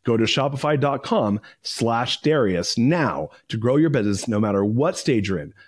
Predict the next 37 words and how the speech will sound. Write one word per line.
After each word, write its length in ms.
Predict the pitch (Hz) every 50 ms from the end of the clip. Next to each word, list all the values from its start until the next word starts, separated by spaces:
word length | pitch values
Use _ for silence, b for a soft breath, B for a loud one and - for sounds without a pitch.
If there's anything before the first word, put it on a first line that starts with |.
| b b b
Shopify 640 | - - 151 127 127 139 151 151 180 165 170 139
dot 300 | 107 131 120 127 147 -
com 340 | - - 120 104 98 95 113 - b b b b
slash 600 | - - - - 113 113 107 101 104 107 - - - _ _ _ - 95
Darius. 720 | 101 98 95 90 78 65 - - - - - - - - - - - - - 740 740 740 740 740 - - - 740 1077 1077 1077 1077 1077 1077 1077 1077 1077 _ _ _ _ _ _ _ _ _ _ _ _ _ _ _ _ _ _ _ _ _
Shout 260 | - - - 117 110 123
out 80 | 120
to 100 | - -
Claritin 380 | - - 104 101 101 101 110 101
for 80 | 101
supporting 320 | 82 - - - 98 92 87
this 160 | 87 90 -
episode 320 | 98 87 87 - - 101
and 80 | 85 80
providing 340 | - - 82 85 85 82 87
us 160 | 92 - -
with 120 | 98 -
the 80 | - 92
samples. 600 | - - 80 78 92 104 - - - - - - _ _
Hey 220 | - - 117 117 113
there, 180 | 107 107 98
friends. 440 | 92 - - 95 92 90 87 85 -
It's 140 | - - -
Darius 300 | - 98 92 92 104 101
from 100 | 107 104
Shazda 420 | - - 95 90 90 85 90 87
here, 200 | 82 92 90 85
and 100 | 82 82
I 40 | 85
have 100 | 82 78
a 40 | 80
little 240 | 80 80 82 82 87
confession 440 | - - - 82 80 80 - 85 78
to 40 |
make. 160 | 78 78 78 -
You 80 | 87
see, 360 | - - - 113 104 95 -